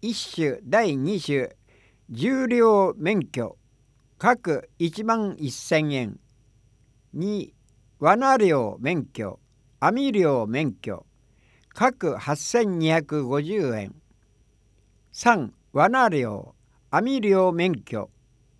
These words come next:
同時、一万一千円。一と二を同時に受講する場合は、受講費が変わります。また、市内の農業者で罠猟免許講習を受講する場合は、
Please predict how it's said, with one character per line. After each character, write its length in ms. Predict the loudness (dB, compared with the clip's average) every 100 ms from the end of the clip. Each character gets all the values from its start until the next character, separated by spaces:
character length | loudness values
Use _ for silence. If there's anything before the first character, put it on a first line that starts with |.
| -12
同 300 | -2 2 4
時、 320 | 2 -2 -4 _ _ _ _ _ _ _ _
一 260 | -2 -2 -2
万 300 | -2 -2 -4 -6
一 160 | -8
千 400 | -6 -2 0 0
円。 260 | -4 -6 -12 _ _ _ _ _ _ _ _ _ -8
一 380 | -6 -6 -8 -6
と 160 | -2 0
二 240 | 0 0
を 160 | 0 0
同 200 | 0 0
時 180 | 0 -2
に 140 | -2
受 180 | -2 -4
講 260 | -2 -2
す 160 | 0 0
る 120 | 0
場 200 | 2 4
合 240 | 4 2 0
は、 180 | -2 _ _ _ _ -8
受 180 | -2 -2
講 220 | 2 2
費 160 | 2 0
が 180 | -2 0
変 100 | 0
わ 80 | 0
り 160 | 0
ま 140 | -4 -6
す。 180 | -10 _ _ _ _ _ _ _ _ -8
ま 140 | -4 0
た、 120 | 0
市 140 | 0
内 220 | 0 2 2
の 160 | 0
農 240 | 0 0 0
業 260 | 0 0
者 160 | 2 2
で 200 | 2 -2
罠 380 | 2 2 4 2
猟 260 | 4 2 2
免 280 | 0 -2
許 220 | -2 -2 -2
講 260 | -2 -2
習 280 | 0 0 0
を 120 | 0
受 320 | 0 -2 -4
講 260 | -2 -2 -2
す 160 | -2 -2
る 140 | 0
場 240 | 2 4
合 200 | 2 2
は、 200 | 0 -2